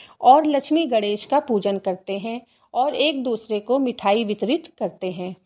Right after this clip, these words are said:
इस तरीके से भारत में अनेकों त्यौहार मनाए जाते हैं,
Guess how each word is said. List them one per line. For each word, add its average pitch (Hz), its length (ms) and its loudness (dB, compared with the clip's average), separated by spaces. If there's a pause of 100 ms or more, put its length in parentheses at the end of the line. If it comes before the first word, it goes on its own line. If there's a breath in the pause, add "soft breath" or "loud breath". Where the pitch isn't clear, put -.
(300)
इस 370 220 -2
तरीके 240 440 2
से 226 260 0
भारत 311 500 4
में 226 300 -2
अनेकों 370 460 2
त्यौहार 220 480 0
मनाए 202 380 4
जाते 202 380 2
हैं, 220 220 -2